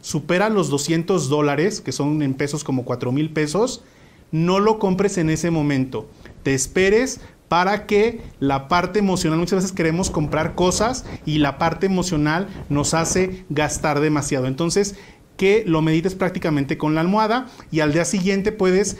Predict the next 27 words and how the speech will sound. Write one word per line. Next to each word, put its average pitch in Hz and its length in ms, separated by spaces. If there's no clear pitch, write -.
si 143 220
crees 185 320
que 233 80
es 220 60
necesario, 208 720
ahora 156 380
sí 190 460
hacer 151 340
ese, 160 400
ese 147 180
gasto, 131 400
¿no? 185 220
Y 160 120
como 185 240
segundo 202 440
punto, 226 440
es 165 160
que 214 100
siempre, 220 720
siempre, 196 560
siempre, 190 560
en 156 80
la 151 140
medida 170 320
de 202 100
lo 151 100
posible, 175 600